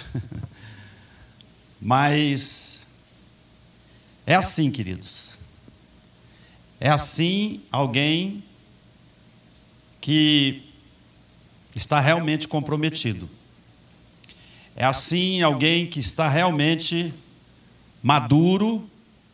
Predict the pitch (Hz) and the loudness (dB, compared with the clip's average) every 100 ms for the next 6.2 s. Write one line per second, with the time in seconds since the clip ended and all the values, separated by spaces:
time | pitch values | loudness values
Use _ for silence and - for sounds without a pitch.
0 | _ _ _ - - 117 110 113 120 110 | _ _ _ -20 -10 -2 0 0 0 0
1 | 117 147 165 - - - _ _ _ - | 2 0 -2 -10 -14 -20 _ _ _ -20
2 | - - - - - - - 110 127 160 | -20 -20 -20 -20 -20 -20 -6 -2 0 0
3 | 151 - 160 180 170 147 170 196 196 196 | -2 -2 2 2 2 0 0 0 -2 0
4 | 156 160 165 175 170 160 - _ - - | 2 2 2 0 -2 -8 -20 _ -20 -20
5 | - - - - 202 233 233 214 147 135 | -20 -20 -20 -4 0 2 2 2 2 2
6 | 123 - | 0 -6